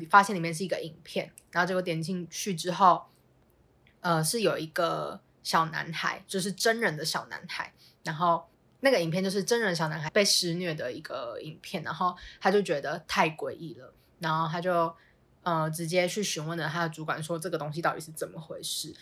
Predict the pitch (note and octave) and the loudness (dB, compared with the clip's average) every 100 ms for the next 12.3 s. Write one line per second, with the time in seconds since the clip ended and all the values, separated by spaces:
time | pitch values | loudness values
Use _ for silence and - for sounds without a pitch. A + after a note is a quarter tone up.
0 | - - D#3+ D#3+ E3 D#3+ - _ _ - | -18 -8 -4 0 2 0 -6 _ _ 0
1 | F#3+ F3 D#3+ D#3+ D#3+ D#3 D3+ D#3+ D#3+ B2 | 0 2 0 0 -2 -2 -2 -4 -4 -6
2 | - F3 - _ _ _ _ _ _ - | -10 -16 -18 _ _ _ _ _ _ -2
3 | E3 E3+ F#3 G3+ G3 G#3 A3 G3 G#3+ G#3+ | 2 2 2 2 2 4 4 4 2 -2
4 | E3+ E3 E3 G3 G#3 F3 F#3+ D#3+ D#3 - | -2 -2 -4 -6 -6 -4 -2 -2 -4 -2
5 | F3 E3 D#3 D#3 D#3 - A#2+ A#2+ E3 E3 | -2 -2 -4 -6 -6 -8 -10 -10 -6 -6
6 | - E3 E3 E3 - - B3 G3+ D#3+ D3 | -6 -8 -8 -8 -12 -10 -4 -4 -2 -2
7 | F3 F#3 D3 C3+ D#3 F3 G3+ F3+ E3+ F3 | 0 0 0 -4 -6 -4 2 4 4 2
8 | - F#3 E3+ F3+ D#3 D3 D#3 - F3 D#3+ | 4 2 2 -2 -4 -6 -6 -4 -2 0
9 | E3 E3+ - D#3+ - E3 F3+ D#3+ - - | 0 -2 -6 -6 -4 0 2 2 -4 -20
10 | - E3+ F#3 F#3+ E3+ E3+ - E3 - E3+ | 0 2 2 -2 -6 -6 -6 -6 -8 -10
11 | - _ _ _ _ _ _ - F3 F3+ | -18 _ _ _ _ _ _ -4 2 4
12 | F#3+ F#3 F#3+ | 4 4 2